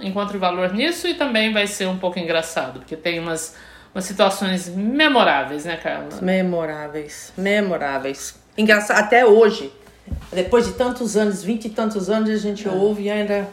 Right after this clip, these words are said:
Speaker 1: É.
Speaker 2: crack up, que é muito engraçado.
Speaker 1: Muito
Speaker 2: Enfim.
Speaker 1: bem. É, o que que te ocorre primeiro, Carla, quando a gente fala dos desafios de aprender inglês?
Speaker 2: Well,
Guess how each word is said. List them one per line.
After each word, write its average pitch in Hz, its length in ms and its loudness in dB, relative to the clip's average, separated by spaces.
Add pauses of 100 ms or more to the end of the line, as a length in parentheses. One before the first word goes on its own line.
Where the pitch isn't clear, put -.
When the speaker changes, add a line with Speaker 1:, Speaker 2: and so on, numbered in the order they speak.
(180)
Speaker 1:
É. 180 80 -6
Speaker 2:
crack 196 320 4
up, - 320 -2
que 190 80 -2
é - 20 0
muito 180 360 -4
engraçado. - 520 -12 (300)
Speaker 1:
Muito 214 160 -2
Speaker 2:
Enfim. 202 80 -2
Speaker 1:
bem. 165 320 0 (360)
É, 214 260 4 (120)
o 262 60 -6
que 330 140 0
que - 100 -8
te - 80 -2
ocorre 254 420 6
primeiro, 190 440 0
Carla, 143 580 -6
quando 165 300 -2
a 160 40 4
gente 165 240 -10
fala 160 360 0
dos 160 200 -10
desafios 160 560 -4
de 160 60 -6
aprender 160 320 -6
inglês? 151 540 -10 (1120)
Speaker 2:
Well, 370 480 6